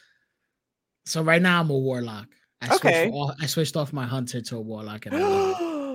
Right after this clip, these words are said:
Speaker 2: You switched
Speaker 1: Yeah.
Speaker 2: from a
Speaker 1: <laughs>
Speaker 2: hunter.
Speaker 1: Yeah. I was a,
Speaker 2: Oh.
Speaker 1: I was a hunter since, I've been playing Destiny since beta back in two thousand and thirteen, and I've been a hunter ever since. But
Speaker 2: Yeah.
Speaker 1: uh, I did, like, one of, one day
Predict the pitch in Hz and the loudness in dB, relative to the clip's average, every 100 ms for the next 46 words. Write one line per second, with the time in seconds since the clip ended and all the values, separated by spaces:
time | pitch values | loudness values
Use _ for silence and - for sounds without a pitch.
0 | 226 - 175 180 - 180 165 - - 185 | -8 -4 -2 -4 -6 -6 -4 -6 -6 0
1 | 175 170 160 160 165 156 143 156 143 147 | 0 0 -2 -2 6 6 6 2 2 0
2 | 147 - _ _ _ - 180 196 196 214 | -2 -6 _ _ _ 0 6 10 12 12
3 | 190 175 170 165 175 202 220 214 202 185 | 12 8 6 6 8 8 8 8 6 6
4 | 208 190 220 214 214 190 147 135 156 165 | 4 4 4 4 4 2 2 0 -2 2
5 | 180 190 180 147 147 143 156 147 139 135 | 2 2 0 0 -2 -2 -2 -2 -2 -4
6 | 120 139 139 127 113 113 _ _ _ _ | -4 -2 0 0 -4 -10 _ _ _ _
7 | - 139 139 139 127 - 139 131 127 127 | -10 -6 -4 -4 -4 -4 -4 -4 -6 -6
8 | 120 127 120 127 117 113 131 131 135 147 | -6 -6 -6 -6 -8 -6 -6 -4 -2 -2
9 | 143 127 156 135 131 139 127 131 - 151 | -2 -2 -2 -2 -6 -4 -4 -2 -2 -2
10 | 139 - 135 127 151 156 147 139 165 175 | -4 -4 -4 -4 -4 -4 -4 -6 -6 0
11 | 151 139 - - 160 147 190 180 139 156 | 2 0 -2 0 2 6 6 6 2 2
12 | 170 147 139 156 147 160 156 151 | 2 2 0 0 2 2 2 -2